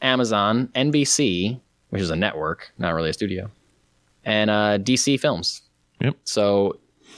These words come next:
Speaker 1: the article that I
Speaker 2: And
Speaker 1: read from
Speaker 2: D C
Speaker 1: Variety
Speaker 2: Films
Speaker 1: said
Speaker 2: were only, we're only including them in this list of still being there solely because they broke out Marvel from the Disney umbrella, 'cause H B O was mentioned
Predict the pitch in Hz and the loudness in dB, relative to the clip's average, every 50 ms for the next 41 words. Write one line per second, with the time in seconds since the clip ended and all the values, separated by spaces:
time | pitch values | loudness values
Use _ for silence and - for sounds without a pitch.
0 | - - - 120 131 139 156 156 - 156 147 147 147 147 143 143 143 135 - - | -18 -6 0 2 4 4 4 4 2 2 4 4 4 4 6 4 4 2 2 0
1 | 135 131 120 123 123 127 135 143 143 147 147 143 147 139 131 127 101 - 98 98 | 0 2 2 4 4 4 4 4 2 2 4 4 4 4 4 4 2 0 2 2
2 | 104 104 107 107 104 104 104 104 101 98 98 98 95 - - - - 92 101 113 | 2 2 2 2 2 2 2 2 4 4 4 2 2 -2 -4 -4 -2 0 2 2
3 | 113 98 110 110 104 104 98 95 90 85 - - - 139 131 123 120 110 107 104 | 2 2 2 2 2 2 2 2 0 -2 -2 -2 0 0 2 2 2 2 2 2
4 | 101 - - 107 104 101 92 90 - - - - - - - - _ - - 87 | 2 2 2 2 2 2 2 2 2 0 -2 -4 -8 -12 -16 -18 _ -6 -2 0
5 | 92 98 95 - - - - 82 - - - - - - 107 98 92 82 90 92 | 2 2 2 2 0 0 -2 -4 0 0 0 0 2 2 0 0 2 2 2 2
6 | 98 101 104 104 107 110 110 107 - - - - - - - - _ _ - - | 2 2 2 4 4 2 2 0 -4 -12 -18 -18 -18 -18 -20 -20 _ _ 0 2
7 | - - 107 104 107 107 95 85 95 - - - 98 98 92 - - 90 90 - | 4 4 4 4 4 2 2 2 0 -2 0 0 0 0 0 0 0 0 0 0
8 | - - 92 98 95 87 - 90 87 90 90 92 90 87 87 82 87 80 - - | 0 0 2 2 2 2 2 0 0 0 2 2 2 2 2 2 0 -2 -2 -4
9 | - - 90 90 87 85 82 80 80 - - 87 80 - 92 87 - 87 90 - | -2 0 0 2 2 2 0 -2 -2 0 0 0 0 0 0 0 0 0 -2 -2
10 | - - - - - - - _ _ - 82 80 - - - _ _ - 95 95 | -4 -4 -6 -6 -10 -12 -18 _ _ -4 -4 -2 -2 -4 -6 _ _ -2 0 0
11 | - - 101 95 92 87 82 85 92 92 85 - 85 90 90 87 82 - - - | 0 0 2 2 2 2 2 2 2 2 2 0 0 0 0 0 0 -2 -2 -2
12 | - - - - | -2 -6 -6 -8